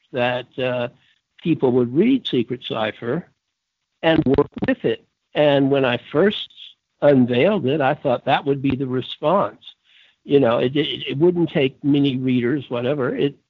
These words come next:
it sold quite well for, uh, the late, great Illuminate Press. Um, but I didn't hear from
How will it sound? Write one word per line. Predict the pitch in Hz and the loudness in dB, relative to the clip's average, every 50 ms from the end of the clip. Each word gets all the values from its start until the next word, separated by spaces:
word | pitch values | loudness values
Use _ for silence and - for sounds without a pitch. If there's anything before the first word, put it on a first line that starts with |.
| _ - | _ -12
it | - 160 170 143 143 143 139 - | -8 -8 -6 -4 -6 -6 -8 -10
sold | - - 151 147 175 220 208 147 - | -10 -4 -2 0 0 0 0 -4 -6
quite | - 160 151 160 156 - | -4 -2 -2 -2 -4 -4
well | 127 139 139 139 175 185 156 127 - - | -4 -2 0 2 2 2 0 -2 -4 -8
for, | 135 131 127 127 127 127 127 _ _ - | -6 -4 -4 -4 -4 -4 -6 _ _ -8
uh, | - 131 127 123 127 | -6 -4 -4 -4 -6
the | 120 127 127 | -4 -2 -2
late, | 123 127 127 139 147 143 151 - _ _ _ | -2 0 0 0 0 0 -2 -4 _ _ _
great | - 135 135 139 127 131 123 | -6 -4 -2 -2 -4 -4 -4
Illuminate | 123 131 143 135 135 127 127 123 120 120 - _ | -4 -2 0 2 0 0 0 -2 -6 -8 -12 _
Press. | _ - 151 170 190 131 113 147 - - - _ _ _ _ _ _ _ _ _ _ _ _ _ _ - | _ -6 -4 -2 -2 -4 -4 -8 -12 -16 -20 _ _ _ _ _ _ _ _ _ _ _ _ _ _ 2
Um, | - 190 185 170 170 170 165 156 160 165 | 4 6 8 8 8 8 6 4 2 0
but | 165 - 170 165 170 - - | 2 4 4 4 4 2 2
I | 156 165 220 | 2 2 4
didn't | 240 254 269 240 214 190 | 4 2 2 4 4 2
hear | 180 175 - 196 180 170 170 | 2 2 2 2 2 2 0
from | - - 175 156 151 160 | -2 -2 0 0 0 0